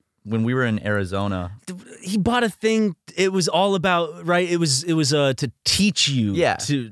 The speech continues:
Speaker 2: safely use a butterfly
Speaker 1: So it's
Speaker 2: knife.
Speaker 1: like, it's like a dummy butterfly knife. So you
Speaker 2: Yeah.
Speaker 1: can't actually cut yourself with it, but it's how you learn. And the guy at the knife shop was calling him a pussy for it.
Speaker 2: Really?
Speaker 1: And he was like,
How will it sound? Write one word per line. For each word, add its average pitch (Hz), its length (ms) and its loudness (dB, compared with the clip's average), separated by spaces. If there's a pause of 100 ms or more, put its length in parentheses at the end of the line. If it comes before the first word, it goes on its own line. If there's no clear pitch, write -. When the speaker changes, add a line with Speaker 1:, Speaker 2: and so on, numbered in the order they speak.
(160)
Speaker 2:
safely 160 680 0
use 104 360 0
a - 20 -2
butterfly 110 440 0
Speaker 1:
So 95 100 4
it's 170 180 0
Speaker 2:
knife. - 60 -10
Speaker 1:
like, 175 120 0
it's 160 120 -4
like 165 100 -2
a 135 60 2
dummy 135 320 0
butterfly 95 420 -2
knife. 90 260 -6
So - 140 -2
you 135 80 2
Speaker 2:
Yeah. 117 100 0
Speaker 1:
can't 156 140 0
actually 127 240 -2
cut 143 220 -4
yourself 110 320 -2
with 98 100 -2
it, 90 60 -4
but 98 100 -6
it's 98 80 -8
how 131 120 0
you 113 160 0
learn. 104 260 -2
And 95 80 -2
the 95 60 -8
guy 131 220 0
at 127 80 -4
the - 60 -6
knife 110 260 0
shop - 340 -4
was 104 120 -14
calling 107 240 -4
him 101 80 -4
a 90 60 -8
pussy - 360 -8
for - 220 -18
it. - 80 -20 (160)
Speaker 2:
Really? 123 440 0
Speaker 1:
And 117 100 -2
he - 40 0
was 110 100 0
like, 92 160 0